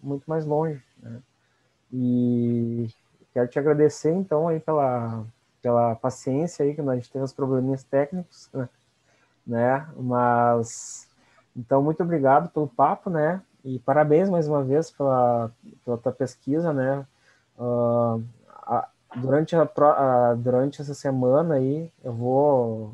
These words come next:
me aprofundar mais na tua pesquisa pra, pra elaborar os posts da, da semana da, da emancipação, né? Que eu fiz lá da, da semana do plebiscito, né?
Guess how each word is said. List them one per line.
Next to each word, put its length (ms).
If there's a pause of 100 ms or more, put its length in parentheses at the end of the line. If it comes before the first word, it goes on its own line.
(120)
me 100
aprofundar 520
mais 340
na 80
tua 120
pesquisa 520
pra, 320 (520)
pra 440
elaborar 360
os 120
posts 480
da, 360
da 120
semana 500
da, 840
da 100
emancipação, 680
né? 160
Que 80
eu 100
fiz 180
lá 120
da, 320 (480)
da 80
semana 280
do 100
plebiscito, 640
né? 200